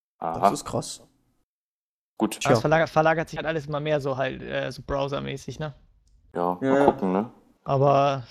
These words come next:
Speaker 1: Obwohl die, so die, ich denk mal,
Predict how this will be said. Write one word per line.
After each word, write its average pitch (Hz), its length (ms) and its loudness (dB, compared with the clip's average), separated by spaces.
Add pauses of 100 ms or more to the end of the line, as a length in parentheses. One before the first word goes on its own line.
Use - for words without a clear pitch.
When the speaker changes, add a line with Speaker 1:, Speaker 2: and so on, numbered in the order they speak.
Speaker 1:
Obwohl - 240 6
die, - 320 0
so 101 240 -6
die, 95 360 -10
ich - 1300 -20
denk 107 120 2
mal, 117 200 2